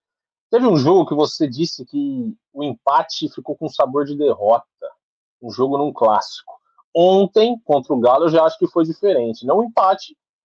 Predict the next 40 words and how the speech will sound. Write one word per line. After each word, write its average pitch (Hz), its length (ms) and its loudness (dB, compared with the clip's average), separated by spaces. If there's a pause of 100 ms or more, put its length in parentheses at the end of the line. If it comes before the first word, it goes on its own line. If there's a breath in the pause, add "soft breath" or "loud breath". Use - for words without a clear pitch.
(140)
ótimo, 160 440 2
um - 20 2
empate 160 300 0
bom 175 200 2
pro 185 140 -2
Palmeiras, 151 400 2
jogar 156 240 2
em 156 40 -2
Minas 156 200 0
Gerais 151 240 0
é 147 100 -2
muito 175 220 -12
difícil. 156 480 -12 (560 soft breath)
E 185 120 0
assim, 180 360 0
a 104 60 2
gente, 127 260 -4
vale 131 220 2
a - 20 4
gente 147 220 -4
lembrar 131 340 2
que, 113 360 -4 (240)
mesmo 165 420 2
com 135 180 0
esse 131 220 -4
empate, 120 480 -2
o 107 60 -10
Palmeiras 131 420 0
eliminou 139 500 0
o - 40 -2
Galo 127 260 2
duas 160 280 0
vezes 156 160 0
na 156 60 0
Libertadores 131 640 -2
seguidas, 107 460 -10
as 156 200 0
duas 190 300 0
com 196 180 -2
empate. - 600 -6